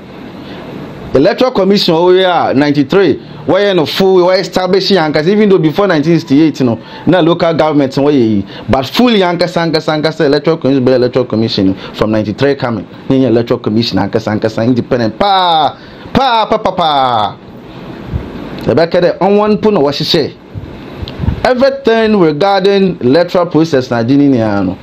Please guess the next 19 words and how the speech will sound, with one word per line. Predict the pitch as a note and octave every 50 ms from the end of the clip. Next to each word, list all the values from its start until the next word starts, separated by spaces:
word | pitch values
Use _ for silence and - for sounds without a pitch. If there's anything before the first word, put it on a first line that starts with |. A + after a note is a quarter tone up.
| - - - - - - - -
Because | - A2+ B2 B2+ B2+ A#2+
Afro | B2 B2+ B2+ - C3 B2 B2
Jan | B2 F3 E3 D3 B2+ - - - - - - -
and, | A#2+ B2 B2 A#2
uh, | A#2+ A2+ A2 G#2 - - -
the | - A2
Fourth | - - D#3 D#3+ - B2+
Republic, | A2 - B2+ B2+ A#2 A2 G2+ -
you | - -
know, | G2+ - - - - - - - -
I | C3 D3
know | C#3+ C3 C3 B2
the | A2+ G#2+
first | - - - - C#3+ C3+ - -
electoral | A#2 A#2 A#2 - B2 A2
commission | - G#2 G2 A2 G#2+ - - G2
in | G2+ G#2+ A2
here, | A2 A2
Ghana. | G2 F#2 F2+ - G#2 G#2 G#2 F2 - - - -